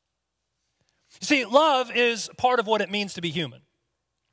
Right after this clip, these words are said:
No matter what culture you live in, most people would say they know something about love. It's one thing to talk about love. It's a whole nother thing to love someone or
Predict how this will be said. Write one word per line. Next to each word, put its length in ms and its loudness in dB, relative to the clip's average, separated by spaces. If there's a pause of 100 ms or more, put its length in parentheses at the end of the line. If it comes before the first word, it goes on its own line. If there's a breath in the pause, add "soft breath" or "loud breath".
No 140 2
matter 220 4
what 240 2
culture 580 0 (160 soft breath)
you 160 -4
live 260 4
in, 180 0 (140)
most 360 2
people 260 -2
would 140 -2
say 300 2 (120)
they 180 4
know 360 0
something 720 0
about 280 2
love. 320 0 (1900)
It's 120 -8
one 160 0
thing 180 -2
to 40 -8
talk 260 2
about 240 -2
love. 280 -10 (1000)
It's 280 0
a 120 6
whole 560 2
nother 300 2
thing 380 -2 (220 soft breath)
to 100 0
love 360 2
someone 460 -2
or 300 0